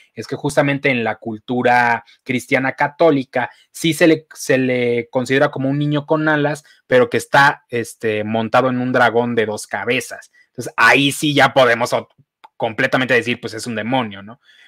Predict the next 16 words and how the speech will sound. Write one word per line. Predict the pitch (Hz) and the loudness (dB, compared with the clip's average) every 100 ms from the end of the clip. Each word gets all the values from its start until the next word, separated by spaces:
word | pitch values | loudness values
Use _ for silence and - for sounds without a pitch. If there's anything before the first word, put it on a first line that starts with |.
| _ - | _ -2
Pero | 135 127 | 2 2
en | 135 | 2
otras | 156 196 185 | 4 2 2
culturas | - 190 160 208 196 160 147 - | -2 -6 -4 0 4 4 2 -2
se | 131 | -2
le, | 120 117 _ | -2 -6 _
se | - 117 | -6 -6
le | 113 110 | -4 -4
ve | 127 139 | -4 -2
como | 151 135 117 | -4 -4 -4
un | 120 127 131 131 | -4 -6 -6 -6
niño | 135 147 139 107 | -4 -4 -6 -6
con | 117 113 | -8 -6
alas | 135 113 98 | -4 -6 -8
nada | 117 104 101 | -12 -12 -12
más, | 113 104 _ | -12 -14 _